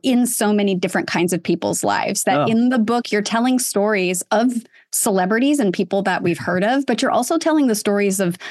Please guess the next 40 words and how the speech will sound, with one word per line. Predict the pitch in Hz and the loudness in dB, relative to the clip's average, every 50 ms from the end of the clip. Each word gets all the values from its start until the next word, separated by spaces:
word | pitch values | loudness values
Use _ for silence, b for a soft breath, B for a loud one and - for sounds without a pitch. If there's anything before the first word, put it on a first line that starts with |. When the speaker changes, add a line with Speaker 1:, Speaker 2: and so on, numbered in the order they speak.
| B B B B B - | B B B B B 0
Speaker 1:
orphans | 208 196 233 247 247 - 269 247 220 190 185 180 - - B B B B B B - | 2 2 2 0 0 0 2 2 2 2 2 0 -2 -4 B B B B B B -2
across | 202 202 - - 180 214 240 - | -2 0 0 0 2 2 0 0
the | - 214 190 | 0 0 2
world | 180 185 196 220 254 254 190 190 185 185 - B B B B | 2 2 2 2 0 0 0 0 -2 -4 -6 B B B B
that | 240 226 | 0 2
are | 226 214 | 2 2
doing | 185 196 208 220 269 302 240 190 190 190 | 2 2 2 2 2 2 2 2 2 0
extraordinary | - 214 - - - - 202 196 196 208 202 202 190 190 185 175 | 0 -2 -2 -2 -2 0 0 0 2 2 2 2 2 2 0 0
things, | 180 - 214 233 190 180 170 190 240 277 - - B B B B | 0 0 0 0 2 2 2 2 2 0 0 -4 B B B B
but | 262 - | -2 0
maybe | 214 226 247 254 | 2 2 2 2
that | 233 202 - | 2 0 0
we've | 208 226 247 - | 0 0 0 2
never | 285 269 190 151 | 0 0 0 -2
heard | - - - 214 208 | -2 -2 0 0 0
of | 185 170 - - | 0 -2 -2 -4
before. | - - - - - - - 214 208 B B B B | -8 -6 -6 -4 -2 -2 -2 -2 -4 B B B B
So | B - 269 247 233 233 - | B 0 0 2 2 0 0
though | 220 214 220 262 285 320 349 339 | 0 2 2 2 2 2 2 2
these | 339 302 262 | 2 2 0
people | - 311 302 311 302 | 0 0 0 0 0
are | 262 226 | 0 0
walking | 202 202 220 240 - 269 233 | 0 0 0 0 0 0 0
all | 208 202 | 2 2
these | 196 180 175 - | 2 0 0 -2
different | - - 233 240 - - 202 190 180 175 156 - _ _ _ _ _ _ - | -2 -4 -4 -2 0 0 2 2 2 2 0 -4 _ _ _ _ _ _ -2
walks | - 185 196 208 - - | 0 0 0 0 0 -2
of | 185 160 | -2 -2
life, | 160 165 180 240 285 262 170 - - 208 - - - - _ _ _ _ _ _ _ - | -2 0 0 0 0 0 0 -2 -2 -4 -6 -8 -14 -16 _ _ _ _ _ _ _ -2
you | - 202 226 233 233 226 233 220 - | 0 2 2 2 2 2 2 0 -2
hone | - - 254 302 370 415 320 | -2 0 0 2 4 2 2
in | 233 240 247 | 2 2 2
on | 220 196 | 2 0
some | - - 185 | 0 0 -2
things | 175 - 202 202 190 | 0 0 0 0 0
that | 196 - - | 0 -2 -2
they | - 180 | 0 -2
have | 170 - 190 185 185 185 180 - - - | 0 0 0 0 -2 -2 -4 -8 -8 -2
in | - 170 147 139 143 - | 0 0 0 0 -2 -4
common | - - - 180 170 165 151 - - - 220 226 | -8 -4 -2 0 0 0 -2 -2 0 -2 -2 -2